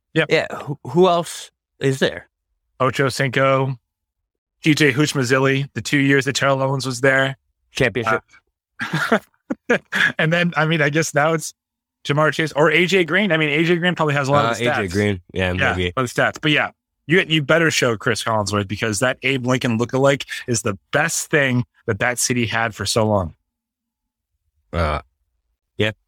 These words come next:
Speaker 2: it's a fact. You got it. You have to, especially just calling the game. You know what I mean? Like, come on. So last, uh, so we'll do two more, and then we're gonna do M V P.
Speaker 1: Just to be
Speaker 2: Um,
Speaker 1: clear, when I say w-, we're gonna do two more, that was six, six more ago.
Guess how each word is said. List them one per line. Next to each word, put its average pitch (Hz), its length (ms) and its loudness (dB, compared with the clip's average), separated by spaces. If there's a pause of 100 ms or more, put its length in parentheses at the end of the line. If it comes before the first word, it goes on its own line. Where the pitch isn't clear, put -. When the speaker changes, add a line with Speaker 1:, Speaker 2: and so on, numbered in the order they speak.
(140)
Speaker 2:
it's - 120 -14
a 104 40 -12
fact. - 360 -4
You 135 140 -4
got 101 180 2
it. 80 200 -8
You 151 80 2
have 170 300 0
to, - 120 -12 (240)
especially 226 240 2
just 220 120 0
calling 196 240 2
the 170 60 4
game. 143 320 -2 (240)
You 175 120 4
know 165 100 6
what 156 80 6
I 151 80 6
mean? 160 200 2
Like, 139 340 -2
come - 140 -12
on. - 140 -16
So 127 400 2
last, 143 460 2 (300)
uh, 110 280 2
so 127 160 0
we'll 127 120 4
do 123 100 2
two 113 140 0
more, 78 200 -2 (340)
and 120 120 2
then 123 100 4
we're 120 100 0
gonna 117 120 0
do 110 140 4
M 98 100 2
V 90 120 -2
P. 78 160 -6 (360)
Speaker 1:
Just - 120 2
to 196 60 2
be 160 60 0
Speaker 2:
Um, - 60 -4
Speaker 1:
clear, 151 240 4
when 120 120 0
I 139 140 2
say 143 280 0 (140)
w-, 120 180 -4
we're 127 120 4
gonna 123 120 2
do 113 80 -2
two 120 180 0
more, 107 400 4
that 127 120 0
was 120 140 0
six, - 420 -4 (440)
six - 280 -2
more 117 200 4
ago. 87 280 -2